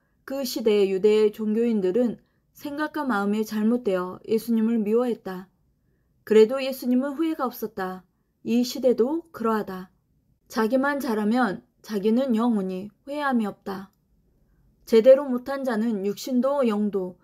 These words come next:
후회하고 고통을 받는다. 저마다 최고의 신앙 작품을 만들고 행해야 된다.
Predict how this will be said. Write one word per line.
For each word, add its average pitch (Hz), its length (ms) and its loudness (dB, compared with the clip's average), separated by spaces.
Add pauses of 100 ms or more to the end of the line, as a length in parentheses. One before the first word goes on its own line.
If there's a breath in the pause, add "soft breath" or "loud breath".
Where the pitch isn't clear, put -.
(160)
후회하고 269 540 -2
고통을 262 440 -2
받는다. 214 580 -2 (920)
저마다 262 500 2
최고의 311 420 -2
신앙 330 380 -2
작품을 254 500 -2
만들고 196 640 2 (240)
행해야 311 300 -4
된다. 196 460 -4